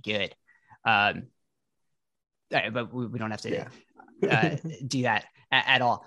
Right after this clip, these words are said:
Speaker 1: Uh, w-, one quick Falcons thing as we were doing that. Like, I was joking about the Pro Bowl, but A J Terrell should, uh, absolutely be in the Pro Bowl. And that matters because there are now, like, fifth year option money that, uh, is tied to Pro Bowl, which is dumb. Uh, but that's what they did in the C B A.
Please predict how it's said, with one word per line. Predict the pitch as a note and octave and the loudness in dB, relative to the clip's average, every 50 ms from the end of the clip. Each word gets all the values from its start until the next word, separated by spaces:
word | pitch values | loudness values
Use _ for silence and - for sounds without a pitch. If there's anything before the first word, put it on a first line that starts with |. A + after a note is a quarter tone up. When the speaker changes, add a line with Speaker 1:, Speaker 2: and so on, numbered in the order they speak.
| - - | -2 4
Speaker 1:
Uh, | E3 E3 D#3 D#3 | 6 8 8 8
w-, | D3 D#3+ D#3+ F3 - F3 | 6 6 6 6 6 6
one | D#3 G3 - - | 8 6 6 8
quick | G#3+ G#3 | 8 6
Falcons | - G3 A#3 A3 F3 - - - | 8 8 8 8 8 6 6 4
thing | - D3 C3+ C#3+ | 4 4 4 4
as | C#3+ C#3+ B2 | 2 2 2
we | D#3 D3+ D3 | 2 2 4
were | D3+ C#3+ C#3+ C#3+ | 4 2 2 2
doing | C3 D#3+ D3+ C#3+ | 2 2 2 4
that. | C#3 B2+ A#2 A#2 | 4 4 4 4
Like, | B2+ B2+ | 4 2
I | D#3 D3 | 2 2
was | D3+ C#3+ B2 | 2 2 0
joking | E3+ G3 - F#3+ E3+ | 0 0 0 0 2
about | D3 D#3+ D3 | 2 2 2
the | C3 B2 | 2 0
Pro | - D3 C#3 | -2 -2 0
Bowl, | C3 B2 | 0 -2
but | G#2 A2 A2 A2+ - | -2 -2 -4 -2 -2
A | C#3 | -2
J | C#3 D3+ C#3+ | 0 0 0
Terrell | B2+ C#3 C3+ A#2 G2+ - - | 0 0 0 -2 -2 -4 -8
should, | - - - B2+ A#2 G#2+ A2 | -10 -6 -4 -4 -4 -4 -2
uh, | A2+ A2 A2 | -2 0 2
absolutely | G2+ A#2+ A#2+ - C3+ B2+ A#2+ B2 B2 | 2 0 0 -2 -4 -4 -4 -4 -2
be | A2+ B2 A#2 | -2 -2 -2
in | A2 | -2
the | A2+ | -2
Pro | A2+ F3+ F#3+ | 0 2 4
Bowl. | D#3 F3+ F3 E3 - | 6 6 4 4 4
And | D#3 C#3+ C3+ B2+ | 2 0 0 0
that | B2+ A#2+ | 0 0
matters | C3 C3 B2+ B2+ B2+ A#2+ | 0 2 2 2 0 0
because | - B2+ A2 - B2 A2+ A2+ G2 - | -2 -2 0 2 0 0 0 -2 -2
there | - A#2 A2+ A2 G#2+ | 0 0 2 2 2
are | A2 A2 G#2+ | 2 0 0
now, | G#2+ G#2+ G#2+ G#2+ G#2+ G2 | 0 0 0 0 0 -2
like, | - A2 A2+ - | -2 -4 -4 -4
fifth | - - C#3+ A#2 C3 | -4 -6 -4 -2 0
year | B2 A#2 | 2 2
option | G#2+ A#2 A2+ - - A#2 A2 A2 G#2+ G#2 - - - | 4 2 2 2 -2 -4 -4 -4 -6 -8 -10 -10 -6
money | B2+ A#2+ A#2 A#2+ A#2+ A#2+ A2+ A#2 A2+ _ _ _ - | -2 0 0 0 0 0 -2 -4 -8 _ _ _ -12
that, | - A#2+ A2+ A2 G#2+ - - _ _ _ - - | -4 -2 0 0 0 0 -4 _ _ _ -16 -8
uh, | - A2+ A2 G#2 G#2 - | -6 -4 -4 -4 -4 -4
is | - B2 A2+ G2+ | -4 -2 -2 -2
tied | - - A#2 A2+ A2 | 0 2 2 2 2
to | - B2 A2+ | 0 -2 -4
Pro | G#2 - C#3 C3 | -2 0 -2 0
Bowl, | G#2+ B2+ B2+ A#2+ A#2+ G2 | 2 2 2 2 0 -2
which | A#2 A2+ G#2 A#2+ | -4 -6 -4 -4
is | A2+ G#2 G#2 A#2+ | -6 -6 -6 -8
dumb. | A#2+ A#2+ A#2 F3+ F#3 F3 E3+ E3 - - - - - | -6 0 2 4 4 4 4 0 -4 -10 -12 -4 0
Uh, | B2+ B2+ B2 | 2 2 2
but | A2+ C3 A#2 | 2 0 -2
that's | B2 A#2 - | -2 -4 -4
what | A#2+ G#2 | -6 -6
they | B2 A#2 | -6 -6
did | A#2 A#2+ A2 | -4 -4 -4
in | A#2 | -2
the | A#2 | -2
C | A2+ - C3 | -2 -2 -2
B | A2+ A#2+ B2 | 0 2 2
A. | A#2+ A#2 A#2 A#2 | 2 2 2 0